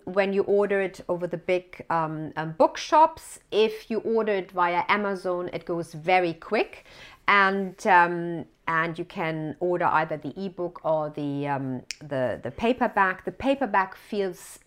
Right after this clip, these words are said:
really, it's a, it's a really nice paperback. It's, it has a good feel to it. It's very soft, and, and you can dip in and out. And this is what it was to be, you know, supposed to be, a workbook, um, which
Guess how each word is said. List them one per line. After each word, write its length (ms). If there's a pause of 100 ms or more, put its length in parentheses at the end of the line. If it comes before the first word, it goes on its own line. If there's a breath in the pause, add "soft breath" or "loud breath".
really, 580
it's 180
a, 220
it's 120
a 60
really 280
nice 320
paperback. 640
It's, 220
it 180
has 220
a 40
good 220
feel 300
to 180
it. 140 (360 loud breath)
It's 120
very 260
soft, 640
and, 360
and 140
you 60
can 420
dip 240
in 140
and 200
out. 420
And 180
this 200
is 220
what 200
it 80
was 400 (380)
to 100
be, 180 (100)
you 180
know, 100
supposed 440
to 60
be, 180
a 60
workbook, 680 (600 loud breath)
um, 400
which 600